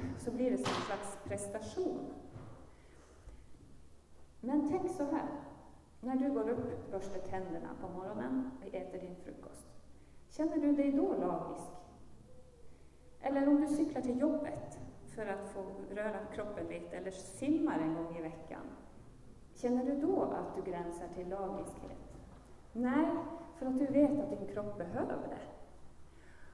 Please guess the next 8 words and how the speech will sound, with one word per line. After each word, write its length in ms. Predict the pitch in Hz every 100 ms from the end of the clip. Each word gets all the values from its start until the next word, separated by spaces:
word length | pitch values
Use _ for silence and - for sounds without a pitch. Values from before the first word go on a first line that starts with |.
| -
Och 100 | 254
samtidigt, 760 | 254 240 - 302 - - - 233
om 100 | 220
du 80 | 196
hoppar 320 | 208 - 220
över 420 | 320 240 - 160
en 180 | 180 196
måltid 520 | 214 262 262 170